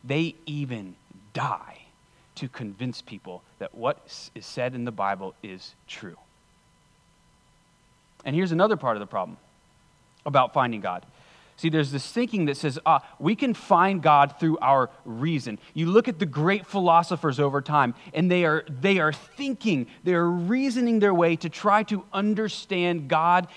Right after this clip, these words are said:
and who He is. But here's the problem with that. That means only the intellectual elite can find God.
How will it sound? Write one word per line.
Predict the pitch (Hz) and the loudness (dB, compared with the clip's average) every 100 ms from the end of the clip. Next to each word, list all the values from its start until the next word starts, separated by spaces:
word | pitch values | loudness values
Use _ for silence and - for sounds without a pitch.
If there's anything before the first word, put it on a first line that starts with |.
| - | -10
and | 147 151 | -4 -4
who | - 196 202 190 - | -2 0 0 -4 -10
He | - 180 170 | -4 0 0
is. | 117 - - | 0 -4 -10
But | 139 | -2
here's | 156 160 | -2 -2
the | 156 | 2
problem | 214 208 127 | 4 4 2
with | 104 | -2
that. | 107 92 _ _ _ _ _ _ | -6 -6 _ _ _ _ _ _
That | - 202 226 | 0 2 2
means | 202 165 - | -2 -2 -4
only | 170 196 233 | -2 0 0
the | 175 147 - | -2 -6 -6
intellectual | 196 220 202 185 175 - 190 160 147 - - | -8 -6 -6 -4 -4 -6 -6 -4 -6 -8 -12
elite | 117 110 151 131 _ - _ _ _ _ _ _ _ | -10 -8 -8 -8 _ -20 _ _ _ _ _ _ _
can | - 120 | -10 -6
find | 113 95 87 | -4 -4 -8
God. | 90 | -16